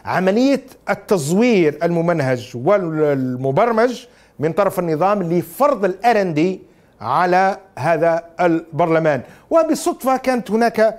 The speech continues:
رئيسة حزب كنا نشوفوها واحنا شباب نديروا في التغطية، وهي خليدة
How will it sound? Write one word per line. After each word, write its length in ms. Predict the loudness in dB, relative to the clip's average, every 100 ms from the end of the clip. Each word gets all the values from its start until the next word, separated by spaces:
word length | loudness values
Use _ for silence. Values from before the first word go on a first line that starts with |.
| -2
رئيسة 300 | 0 0 -2 -4
حزب 340 | -2 -2 -6
كنا 200 | -4 -4
نشوفوها 480 | -2 -2 2 2 0 -10 -10
واحنا 200 | -6 -4
شباب 400 | -4 0 0 0
نديروا 260 | -2 -2 -4
في 60 | -2
التغطية، 560 | -4 -2 0 0 -2 -8 _ -6
وهي 520 | -2 0 2 2 0 -6
خليدة 640 | -4 -4 -4 -2 -2 -2